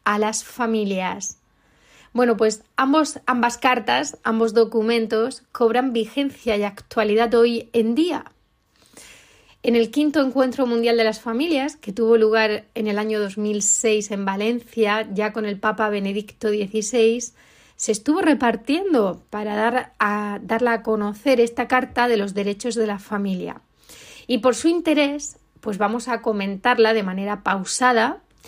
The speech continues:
La idea es comentar ambos documentos, pero es probablemente que tengamos que hacerlo en dos programas. No pasa nada hasta donde lleguemos. Lo importante es que nos quede claro que, que nos enteremos bien. En la actualidad,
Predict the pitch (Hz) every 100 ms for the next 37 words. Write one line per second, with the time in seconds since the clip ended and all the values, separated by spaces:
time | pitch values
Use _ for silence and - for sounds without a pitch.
0 | - - - - 226 220 233 262 - 285
1 | 254 240 240 240 226 226 220 220 220 240
2 | 233 220 226 262 - _ 202 202 202 -
3 | 208 208 208 208 214 214 214 _ - -
4 | - 214 214 208 214 214 214 220 208 202
5 | 202 196 196 190 - 214 214 254 220 180
6 | - - 202 196 208 220 196 196 196 190
7 | - 190 196 190 185 185 190 180 185 -
8 | _ _ _ 214 220 233 247 240 269 -
9 | 240 233 - 233 226 214 214 240 262 233
10 | 226 226 - 214 196 196 185 180 - _
11 | _ - 233 226 220 214 208 226 208 214
12 | 202 180 156 _ _ - 226 208 208 -
13 | 226 214 220 214 185